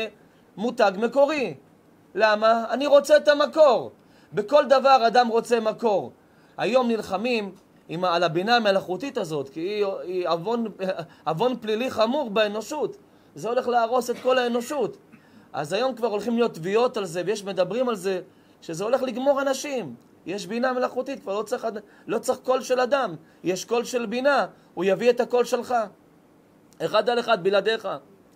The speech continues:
אז היום מה אנחנו מחפשים? מחפשים את המקור. כל דבר בחיים אתה מחפש מקור, להיות מקורי, להביא את המקור, מקור מים חיים, להביא מהמקורות. גם המים,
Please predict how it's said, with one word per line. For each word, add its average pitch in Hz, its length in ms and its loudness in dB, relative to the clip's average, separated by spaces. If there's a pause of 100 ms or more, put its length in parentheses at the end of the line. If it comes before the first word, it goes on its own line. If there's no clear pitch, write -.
(580)
אז 143 200 -6
היום 247 320 0
מה 220 80 0
אנחנו 240 240 -4
מחפשים? 160 320 -6
מחפשים 160 400 -8
את 294 120 2
המקור. 247 600 2 (760)
כל 269 200 2
דבר 285 260 4
בחיים 247 300 0
אתה 233 80 -2
מחפש 214 460 -4
מקור, 190 440 -2
להיות 202 300 -2
מקורי, 208 560 -4 (300)
להביא 175 360 2
את 269 120 0
המקור, 226 500 0
מקור 247 400 2
מים 269 280 4
חיים, 240 420 -2 (420)
להביא 196 360 2
מהמקורות. 269 840 4 (520)
גם 208 220 0
המים, 240 500 2